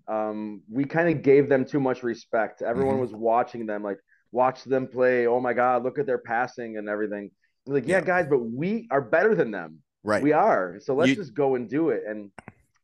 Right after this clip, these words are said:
Speaker 2: Yeah.
Speaker 1: yeah,
Speaker 2: And then
Speaker 1: they,
Speaker 2: that
Speaker 1: they
Speaker 2: is
Speaker 1: gave them
Speaker 2: what
Speaker 1: too much
Speaker 2: happens,
Speaker 1: respect.
Speaker 2: though. I, as a coach, I've seen it. Well, no, I'm thinking as a coach, like, 'cause back when I was a player, if the coach overhyped the other team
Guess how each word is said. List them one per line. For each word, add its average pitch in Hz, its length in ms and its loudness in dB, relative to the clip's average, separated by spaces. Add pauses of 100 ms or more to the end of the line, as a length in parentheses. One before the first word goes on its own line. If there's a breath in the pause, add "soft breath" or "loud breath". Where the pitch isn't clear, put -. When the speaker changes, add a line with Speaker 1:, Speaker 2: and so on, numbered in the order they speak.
(180)
Speaker 2:
Yeah. 85 240 -14 (440 loud breath)
Speaker 1:
yeah, 104 120 -4
Speaker 2:
And 123 160 6
then 139 100 6
Speaker 1:
they, 147 60 10
Speaker 2:
that 160 100 10
Speaker 1:
they 160 60 8
Speaker 2:
is 175 160 6
Speaker 1:
gave - 40 2
them 156 100 6
Speaker 2:
what 139 100 8
Speaker 1:
too 131 60 6
much 139 80 8
Speaker 2:
happens, 143 340 4
Speaker 1:
respect. 104 100 4
Speaker 2:
though. 110 80 6
I, 123 200 6
as 135 280 4
a 120 80 -2
coach, 151 400 -2
I've 110 340 -2
seen 117 360 -6
it. 113 160 -6 (140)
Well, 107 220 4
no, 117 140 -4 (320)
I'm 101 220 -4
thinking - 500 -4
as 82 140 -4
a 73 60 -8
coach, - 400 -2
like, 92 160 0
'cause 107 120 -4
back 127 300 2
when 117 80 2
I 107 60 2
was 101 120 -2
a - 60 -10
player, 117 420 2 (580 soft breath)
if 107 200 0
the 101 100 -4
coach 190 540 2 (640 soft breath)
overhyped 127 600 4
the 101 160 2
other 104 160 0
team 113 520 -4